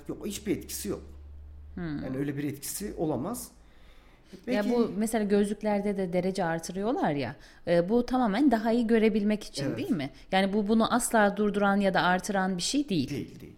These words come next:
Speaker 1: Kesinlikle değil.
Speaker 2: Hmm. Ben şey diye düşünmüştüm, yani şöyle, e, gözlüğün derecesi belirli bir seviyede bırakıyoruz. E, işte her artırıldığında aslında gözlerin daha çok bozulmuş oluyor. Ama artırılmasıyla bunun alakası yok.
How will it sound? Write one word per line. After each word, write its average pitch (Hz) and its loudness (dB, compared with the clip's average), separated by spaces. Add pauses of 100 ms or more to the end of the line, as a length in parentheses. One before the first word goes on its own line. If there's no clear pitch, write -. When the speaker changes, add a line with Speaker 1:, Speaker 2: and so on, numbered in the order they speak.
Speaker 1:
Kesinlikle - -16
değil. - -20 (220)
Speaker 2:
Hmm. 156 -6 (100)
Ben 226 6
şey 247 4
diye 208 2
düşünmüştüm, 160 -4
yani 151 0
şöyle, 160 -2 (320)
e, 165 0
gözlüğün 196 2
derecesi 202 0
belirli 185 0
bir 202 -2
seviyede 185 -2
bırakıyoruz. 160 -2 (300)
E, 180 2
işte - -2
her 190 0
artırıldığında 196 0
aslında 196 -2
gözlerin 190 0
daha 190 0
çok 196 -6
bozulmuş 170 -2
oluyor. 151 0 (520)
Ama 202 0
artırılmasıyla 202 -2
bunun 175 -4
alakası 160 -2
yok. 180 0